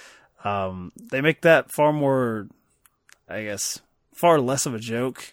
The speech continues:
uh, but far more family friendly, and that we get a child who's the only one who, uh, recognizes that he's dealt with, with an angel. Do you think that's a, a good update for this film, to make it more of a sort of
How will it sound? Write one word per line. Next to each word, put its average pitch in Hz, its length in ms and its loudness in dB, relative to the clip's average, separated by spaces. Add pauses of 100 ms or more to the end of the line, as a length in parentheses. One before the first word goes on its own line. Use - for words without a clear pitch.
(120)
uh, 113 240 -4
but 101 120 -14
far 120 220 0
more 117 220 -2
family 117 480 -6
friendly, 190 500 -4
and 117 160 -4
that 117 300 -2
we 117 240 -6
get 113 180 -8
a 107 120 -8
child 113 420 2
who's 117 160 -10
the 120 100 -4
only 113 180 -4
one 104 300 -8
who, 101 520 -8 (600)
uh, 98 200 -2
recognizes 98 800 -4
that 101 100 -12
he's 110 220 -10
dealt 95 300 -6 (140)
with, - 320 -14 (220)
with 117 160 -12
an 107 80 -8
angel. 98 420 -12
Do 123 120 -8
you 135 60 -4
think 160 180 0
that's - 500 -2 (920)
a, 120 260 -2
a 127 40 -6
good 160 240 0
update 165 400 0
for - 80 -8
this 165 160 -2
film, 160 300 0
to - 80 -6
make 139 240 0
it 131 140 0
more 131 260 -2
of 127 100 -4
a 127 140 -2
sort 127 200 -6
of - 220 -14